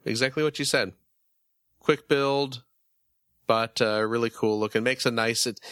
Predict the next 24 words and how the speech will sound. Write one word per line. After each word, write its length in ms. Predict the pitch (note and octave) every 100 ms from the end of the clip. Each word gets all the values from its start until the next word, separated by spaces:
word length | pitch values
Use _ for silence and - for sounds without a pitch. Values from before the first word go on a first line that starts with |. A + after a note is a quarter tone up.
| - - -
'cause 120 | C3
it 60 | C#3+
has 240 | E3 D3+
a, 380 | C#3+ C3 A#2 A2+ _ _ _ -
a 60 | B2+
little 200 | C3 A#2
display 580 | A2 - - F3 F3
stand 680 | D#3+ - G#2 F2+ E2+ E2 - - _ _ _ _
that 140 | - E2
you 100 | F2+
put 220 | - G#2+
together 480 | G#2 F#2 F2 F2+ F2
that 220 | F2+ -
both 220 | G#2 G2+
of 80 | G2
the 60 | F#2
bikes 360 | E2+ F2 -
plug 340 | - - F2+ F#2
into, 440 | G2 F#2 F2 D#2
so 160 | - F2
you 100 | E2
can 120 | F#2
have 240 | G#2+ F2
it, 160 | F2+